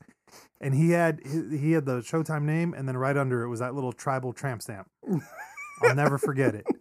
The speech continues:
'Cause he'd be like, "Yeah, man, check it out." And I'm like, "Damn, dog, this is hard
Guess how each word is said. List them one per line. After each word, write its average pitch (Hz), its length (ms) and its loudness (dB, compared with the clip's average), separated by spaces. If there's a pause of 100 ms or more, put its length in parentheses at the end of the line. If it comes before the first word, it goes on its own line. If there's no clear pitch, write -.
(600)
'Cause 127 160 -4
he'd 160 100 2
be 143 80 2
like, 113 200 -4
"Yeah, 127 120 -2
man, 107 180 -4
check 113 160 -4
it 120 80 -2
out." 110 220 -6
And 113 100 -6
I'm 127 100 -2
like, 110 180 -6
"Damn, 123 220 -6
dog, 113 300 -2 (420)
this 151 160 -2
is 135 160 -2
hard 156 560 2